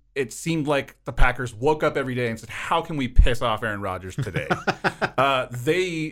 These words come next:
Speaker 1: need to really work with, uh, Jordan Love and for Jordan Love, and it seems like they're trying to do so,
Speaker 2: Yeah,
Speaker 1: so.
Speaker 2: I, I think that's something really important. You, you, uh, as,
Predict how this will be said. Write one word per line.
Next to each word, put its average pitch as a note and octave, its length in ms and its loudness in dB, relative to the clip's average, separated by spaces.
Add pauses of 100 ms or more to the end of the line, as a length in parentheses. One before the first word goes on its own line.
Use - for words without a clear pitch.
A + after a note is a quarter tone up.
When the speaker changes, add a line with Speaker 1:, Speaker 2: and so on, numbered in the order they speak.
(120)
Speaker 1:
need B2 560 -2
to - 160 -4
really G#2 340 0
work F#2+ 400 -4
with, F2+ 540 -6
uh, F2 340 -4
Jordan F#2 380 -4
Love E2+ 320 -6
and G2 120 -8
for F2 240 -6
Jordan E2 320 -8
Love, D#2+ 200 -8
and F2 100 -8
it - 60 -18
seems F2+ 240 -8
like D#2+ 140 -8
they're E2 100 -8
trying D#2 260 -12
to D2 60 -18
do - 160 -20
so, - 180 -16
Speaker 2:
Yeah, E3 60 0
Speaker 1:
so. - 160 -16
Speaker 2:
I, D#3 140 0 (100)
I D#3+ 100 0
think G3+ 160 -6
that's B2+ 160 0
something C3 240 -2
really B2 200 0
important. B2 300 -4
You, B2+ 160 0
you, C3+ 380 0
uh, A2 240 4
as, B2+ 200 0